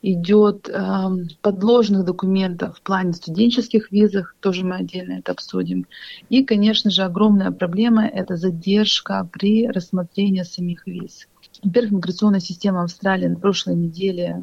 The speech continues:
подверглась серьезной встряске после того, как, э, в докладе было выявлено, что есть определенные лазейки в миграционной системе. И этими лазейками, конечно же, многие пользуются, потому что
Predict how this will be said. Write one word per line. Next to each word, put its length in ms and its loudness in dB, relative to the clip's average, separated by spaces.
подверглась 540 0
серьезной 560 2
встряске 880 -2
после 260 0
того, 420 -4
как, 440 -8
э, 40 -14
в 280 -14
докладе 720 -2
было 320 2
выявлено, 680 2
что 180 -2
есть 160 4
определенные 560 2
лазейки 600 -2
в 80 -10
миграционной 560 -12
системе. 640 -12
И 240 2
этими 480 4
лазейками, 680 4
конечно 480 0
же, 300 -4
многие 460 0
пользуются, 760 2
потому 380 -12
что 320 -8